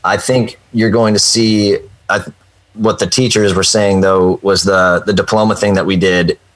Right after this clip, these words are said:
We wanna, I, I think that's something that's going to become, uh, something that happens every year, 'cause it was really cool to do that and have the parents and the kids come through. So maybe something like that will be consistent every year, as long as,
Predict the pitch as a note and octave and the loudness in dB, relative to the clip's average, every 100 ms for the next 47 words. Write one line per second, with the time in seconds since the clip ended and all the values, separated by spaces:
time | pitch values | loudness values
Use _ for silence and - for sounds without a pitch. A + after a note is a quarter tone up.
0 | _ _ - G#2 C3+ D#3+ C3+ A#2+ G#2+ G#2 | _ _ -6 -2 2 2 0 0 -2 -4
1 | G2+ C3+ C3 - F#2 A2+ - G#2+ G2 F#2+ | -2 -2 0 -2 -2 -2 0 0 0 0
2 | - G#2 G2 F#2 F2+ _ _ _ _ _ | 0 0 0 0 -4 _ _ _ _ _
3 | F#2 F#2 F2 F2 - - G#2+ G2 G#2+ F#2+ | -2 0 2 0 -2 -2 0 0 0 0
4 | G2+ F2+ F2+ G2 F2 E2 - A#2 D3+ A3 | 0 0 0 0 0 -2 -2 0 2 2
5 | F3+ B2 D#3+ A#2+ G2+ G2+ A#2 F#2+ F2+ F2 | 0 0 0 2 0 0 0 0 0 -2
6 | G2 G#2 F#2+ - G#2+ G#2+ G2+ F#2 F2+ - | -2 0 -2 -2 -2 0 0 -2 -2 -2
7 | G#2 G2 - G#2 F#2 G2 F#2+ F#2+ - - | -2 -2 0 -2 0 0 2 0 -4 -16
8 | - - - G#2+ G#2 A2 A#2+ A2+ A#2 G#2+ | -18 -10 -2 0 2 2 0 0 0 0
9 | G#2+ F#2+ G2+ F#2+ F#2+ F#2 F#2 G2+ - G2 | 0 0 0 0 0 0 0 0 0 0
10 | G2 F2 F2+ F#2 F2+ E2 F2+ F#2 F2+ F2+ | 0 0 2 2 2 0 0 0 0 0
11 | F2 | -2